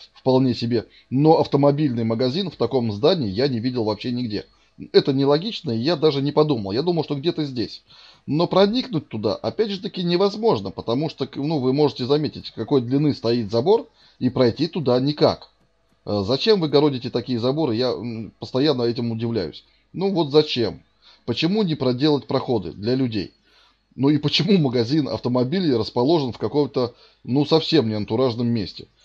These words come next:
Этот магазин я видел, ну, в разных местах, э, по-разному. И одежда там была, и хозтовары там были. Но вот чтобы там был автомобильный магазин, вижу первый раз. Опять почему-то вот автор распределяет каким-то очень странным образом.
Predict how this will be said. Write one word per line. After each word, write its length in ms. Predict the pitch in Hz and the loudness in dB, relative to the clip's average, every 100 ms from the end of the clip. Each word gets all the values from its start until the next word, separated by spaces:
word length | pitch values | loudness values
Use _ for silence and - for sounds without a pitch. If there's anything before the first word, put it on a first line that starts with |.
| _ - | _ -2
Этот 300 | 147 151 139 | 0 0 -4
магазин 480 | 135 143 156 196 | 2 2 2 0
я 120 | 135 127 | 2 0
видел, 280 | 156 143 | 0 -2
ну, 120 | 135 135 | 0 2
в 60 | |
разных 400 | 143 117 92 - | 2 2 -2 -10
местах, 420 | 98 95 95 87 | -10 -8 -8 -8
э, 100 | 82 | -10
по-разному. 580 | 92 127 135 104 87 92 | -4 0 2 0 -4 -6
И 40 | 120 | -4
одежда 460 | 127 165 170 143 | 0 0 0 0
там 180 | 139 135 | -2 0
была, 220 | 127 123 | 0 0
и 20 | |
хозтовары 560 | 113 127 - 139 160 147 | 0 -4 -2 0 2 2
там 200 | 139 131 | 0 -2
были. 260 | 123 120 - _ _ _ - | -2 -4 -8 _ _ _ -2
Но 160 | 127 | 2
вот 120 | 135 | 2
чтобы 300 | - 139 127 | 2 2 2
там 220 | 120 123 120 | 2 2 2
был 160 | 120 | 2
автомобильный 540 | 107 113 117 165 202 147 | 0 0 0 -2 -2 -2
магазин, 440 | 117 104 98 90 _ - | 0 -2 -2 -8 _ -10
вижу 300 | 107 131 117 | -4 -2 -2
первый 320 | 113 110 107 | -2 0 -2
раз. 240 | 90 - _ - _ | -4 -10 _ -20 _
Опять 320 | - 117 196 196 | -4 2 2 2
почему-то 440 | 120 147 175 127 | -4 -4 -2 -2
вот 180 | 120 - | -2 -2
автор 300 | 147 - 117 | -4 -2 -2
распределяет 640 | 117 - 113 123 147 127 - | -2 -4 -6 0 2 0 -2
каким-то 420 | 113 143 120 123 | -4 -4 -4 -4
очень 260 | 123 127 | -4 -6
странным 400 | 113 123 123 117 | -6 -4 -2 -2
образом. 360 | 110 95 90 | -4 -6 -12